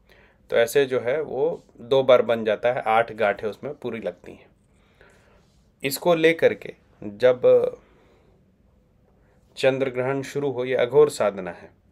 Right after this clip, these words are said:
ठीक है ना, तो स्नान ध्यान का बहुत महत्व नहीं है, भोजन का कोई महत्व नहीं है, दिशा का कोई महत्व नहीं है।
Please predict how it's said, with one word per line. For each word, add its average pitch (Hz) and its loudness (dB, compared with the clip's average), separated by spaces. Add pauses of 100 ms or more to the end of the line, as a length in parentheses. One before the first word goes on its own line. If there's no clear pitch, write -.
ठीक 107 -14
है 151 -8
ना, - -18 (1700)
तो 131 -6
स्नान 131 -4
ध्यान 127 0
का 123 2
बहुत 123 -2
महत्व 117 -8
नहीं 113 -8
है, 113 -10
भोजन 107 -8
का 107 -4
कोई 104 -8
महत्व 104 -12
नहीं 104 -12
है, 104 -18 (140)
दिशा 117 -4
का 110 -6
कोई - -10
महत्व 104 -12
नहीं 101 -12
है। - -20